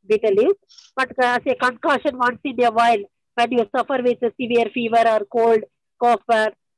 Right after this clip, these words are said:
mo-, most, most of the ailments are because of this cold and cough.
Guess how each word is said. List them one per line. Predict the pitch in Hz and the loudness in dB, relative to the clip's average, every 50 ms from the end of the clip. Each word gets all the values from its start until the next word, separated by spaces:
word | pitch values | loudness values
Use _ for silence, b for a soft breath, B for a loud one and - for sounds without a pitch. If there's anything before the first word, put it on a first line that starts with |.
| _ _ - | _ _ -14
mo-, | 240 220 247 240 240 220 | -6 -2 0 0 0 0
most, | 254 277 320 370 403 - - | 0 2 2 2 0 0 -4
most | 247 233 233 247 277 320 370 - _ 381 | -6 -6 -4 -2 0 0 0 0 _ -2
of | 339 320 - | -2 -2 -2
the | - 302 | 0 0
ailments | 285 277 277 262 294 294 277 240 - | 0 0 -2 -4 -8 -10 -10 -6 -4
are | 294 269 269 262 | -2 -2 -2 -4
because | 240 240 - 247 247 - | -8 -6 -2 -2 -2 -2
of | 269 247 - | -4 -8 -6
this | 240 233 214 - _ | -8 -12 -14 -12 _
cold | - 233 240 226 | -2 -2 0 0
and | 233 220 202 _ | -2 -4 -4 _
cough. | - 202 202 | -4 -4 -4